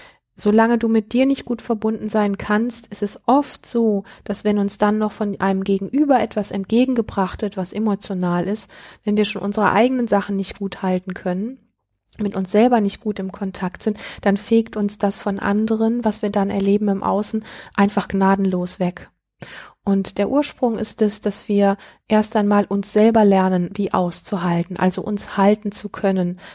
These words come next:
mit dem, was in uns hochkommt, mit den Dingen, die in uns hochkommen, in Kontakt zu sein und also in Kontakt zu gehen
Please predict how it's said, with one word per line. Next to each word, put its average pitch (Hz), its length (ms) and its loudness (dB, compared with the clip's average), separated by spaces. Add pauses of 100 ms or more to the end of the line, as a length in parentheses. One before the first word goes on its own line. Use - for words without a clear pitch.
mit 196 300 0
dem, 208 220 4
was 190 160 0
in 196 120 -2
uns 190 240 -4
hochkommt, 190 440 -4
mit 208 340 0
den 202 200 2
Dingen, 233 320 2
die 202 120 -6
in 214 240 0
uns 202 320 -4
hochkommen, 190 480 0
in 190 160 -2
Kontakt 185 600 -6
zu - 180 -4
sein 170 460 0
und 190 260 -4 (260)
also 202 140 2
in 202 220 0
Kontakt 208 500 -2
zu 190 160 -6
gehen 240 440 2